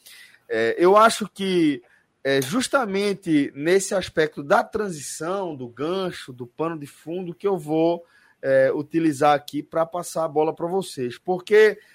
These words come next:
é, em relação à série, aquele episódio serviu também pra mostrar o início de uma relação um pouco mais amistosa, é, entre Ellie e Joel, né?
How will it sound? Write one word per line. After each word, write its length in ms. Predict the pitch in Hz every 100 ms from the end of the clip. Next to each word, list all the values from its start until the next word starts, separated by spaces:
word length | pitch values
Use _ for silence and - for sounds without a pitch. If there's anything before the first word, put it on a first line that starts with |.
| - _
é, 460 | 196 190 185 185 254
em 80 |
relação 500 | 269 269 269 262 262
à 80 | 220
série, 460 | 185 - 196 220 196
aquele 240 | 180 196
episódio 480 | 196 180 147 170 170
serviu 500 | - 233 196 180 220
também 580 | - 226 175 175 196 208 _ _ _
pra 140 | 196 214
mostrar 720 | 233 226 - - 220 226 226
o 220 | 214 214 233
início 1040 | 254 247 254 262 277 262 - 254 254 254 _ _ _ _
de 120 | 170
uma 100 | 202
relação 500 | 202 196 190 - 185
um 80 | 185
pouco 280 | 175 180 180
mais 180 | 180
amistosa, 960 | 165 165 156 - - 135 151 147 147 147 _ _ _ _
é, 340 | 127 127 127 -
entre 580 | 123 123 - 131 127 110
Ellie 520 | 113 131 151 170 202 -
e 180 | 202 190
Joel, 500 | 147 139 120 101 95 _ 101
né? 300 | 104 131